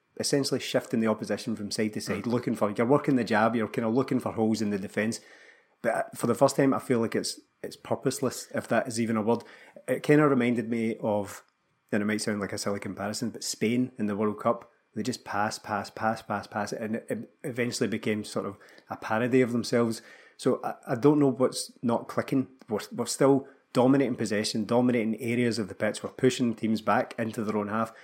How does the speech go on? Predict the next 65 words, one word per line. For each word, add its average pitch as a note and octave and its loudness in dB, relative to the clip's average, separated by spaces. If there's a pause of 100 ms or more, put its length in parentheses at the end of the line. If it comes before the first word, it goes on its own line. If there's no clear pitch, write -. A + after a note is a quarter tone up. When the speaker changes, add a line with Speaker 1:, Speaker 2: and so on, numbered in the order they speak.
(140)
Speaker 1:
but - -6
failing A#2+ 0 (120)
to A2 -4
break G#2 0
them G#2 -4
down G#2+ -2
in G2+ -2
Speaker 2:
I, G#2 -2
Speaker 1:
any G2+ -4
way. G#2 -2
Speaker 2:
it's - -2
a A#2+ 4
lot. B2 4
I - -8
think A#2 -4
it's - -12
a, A2+ 0
I G2 -2
do A2 -2
think G#2 -2
it's - -12
a F#2 -4
lack F#2 -2
of, F#2+ -8 (140)
of - -16
pressure F2+ -2
in F#2+ -8
the F#2 -6
final F2+ -6
third. - -4
I A2 -4
Speaker 1:
Mm. G#2 0
Speaker 2:
think G2+ -2
we're, G#2 -8
we're G2+ -10
too - -8
pedestrian G2 -2
there. A2 -2 (300)
Now, B2 10 (320)
you A#2 -10
touched - 0
on G#2 0
the F#2+ -4
defence. F2+ -8 (680)
Might G2+ -6
is - -10
last G#2 0
word G2 -2
on G2 -4
the F#2+ -4
defence F#2 -4
before - -10
we F#2+ -6
go F#2+ -6
into F#2 -8
the F2+ -6
attack, F2+ -8
because - -14
I F#2 -6
want F#2 -8
to - -12
talk - -10
about F#2 -4
that. - -4
Um, A2+ 0